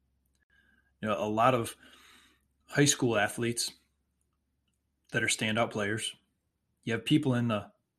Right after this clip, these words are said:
high school community, the area, they see that you're playing well. They see that you're the best player on the team,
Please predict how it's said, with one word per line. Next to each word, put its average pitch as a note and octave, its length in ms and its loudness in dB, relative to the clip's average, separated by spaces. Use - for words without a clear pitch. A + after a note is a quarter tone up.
high C#3 180 0
school G#2+ 500 -2
community, A#2+ 840 2
the B2 140 2
area, G#2 520 4
they B2+ 160 6
see F3+ 380 6
that D3+ 180 0
you're C#3+ 120 0
playing A#2+ 400 -4
well. G2+ 280 -4
They B2 60 -6
see G3+ 180 2
that E3 160 4
you're C3+ 180 2
the A#2+ 80 -2
best A#2 300 -6
player A#2 240 0
on G2+ 100 -2
the G2 80 -4
team, A2+ 600 -4